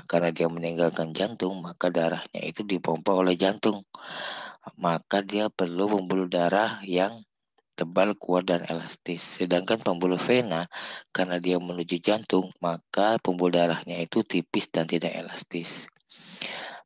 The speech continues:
Pada pembuluh darah arteri itu denyutnya terasa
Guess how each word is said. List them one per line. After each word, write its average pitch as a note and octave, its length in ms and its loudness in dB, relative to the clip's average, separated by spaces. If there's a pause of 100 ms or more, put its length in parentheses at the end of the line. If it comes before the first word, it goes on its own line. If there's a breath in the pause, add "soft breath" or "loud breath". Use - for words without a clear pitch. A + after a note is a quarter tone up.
Pada G2+ 160 6
pembuluh A2 320 4
darah G2+ 400 4 (240)
arteri G#2 720 0
itu G#2+ 240 0
denyutnya F#2+ 480 -2
terasa E2+ 640 -6